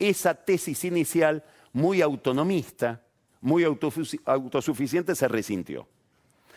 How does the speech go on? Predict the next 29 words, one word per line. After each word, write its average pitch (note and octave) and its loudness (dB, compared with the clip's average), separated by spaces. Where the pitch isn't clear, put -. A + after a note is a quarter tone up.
Y C#3+ 0
ahora G#3 2
el F#3+ 2
gobierno C#3 0
deja E3+ 0
trascender E3+ 0
que F3 2
a C#3 0
cambio D#3+ 0
de B2+ -2
una C#3 0
buena F3 0
relación D3 0
con D3 -2
Trump F3 -2
y G#2 -2
por G#2 -6
lo G#2+ -2
tanto D#3+ -2
con F#2 -4
el F#2 -2
Fondo C#3+ -2
Monetario C3 -2
Internacional, D3+ 0
aceptó F3 -2
por A#2 -2
pedido D3+ 0
de F3+ 2
Trump F3 -2